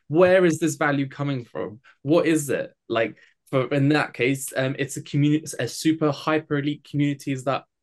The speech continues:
host events, meet celebrities, go yacht parties, and that's what w-, ticket, it's basically a ticket to luxury. But the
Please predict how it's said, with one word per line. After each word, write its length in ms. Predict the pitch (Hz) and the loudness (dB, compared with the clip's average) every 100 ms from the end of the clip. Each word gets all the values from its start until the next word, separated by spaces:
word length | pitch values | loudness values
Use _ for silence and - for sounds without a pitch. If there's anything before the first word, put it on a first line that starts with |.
| - | -2
host 320 | 139 143 - | 2 2 0
events, 520 | 135 127 139 113 - | -6 -2 -2 -2 -8
meet 160 | 135 - | -8 -8
celebrities, 760 | - 131 135 131 120 - 117 107 | -4 0 0 0 -6 -8 -14 -4
go 120 | 120 | -2
yacht 340 | 123 143 - | 2 2 0
parties, 540 | - 85 104 - 104 117 | -4 -4 -4 -8 -8 -6
and 200 | 123 131 - - | -6 -8 -14 -4
that's 220 | 117 - | -4 -2
what 260 | 143 127 - _ _ _ _ | -2 -2 -2 _ _ _ _
w-, 180 | - 120 _ _ _ - 143 | -18 -18 _ _ _ -16 -8
ticket, 420 | - 170 170 - - | 0 0 0 -4 -2
it's 180 | 147 | -2
basically 360 | 151 143 135 147 | 2 0 2 -2
a 60 | 131 | -2
ticket 360 | - 151 - | -4 -6 -6
to 140 | - 147 | -4 0
luxury. 580 | 165 - - 104 - - | 0 -2 -16 -16 -14 0
But 260 | 147 131 - _ _ _ - | 2 2 -4 _ _ _ -14
the 480 | 151 135 143 156 | -12 -10 -2 -2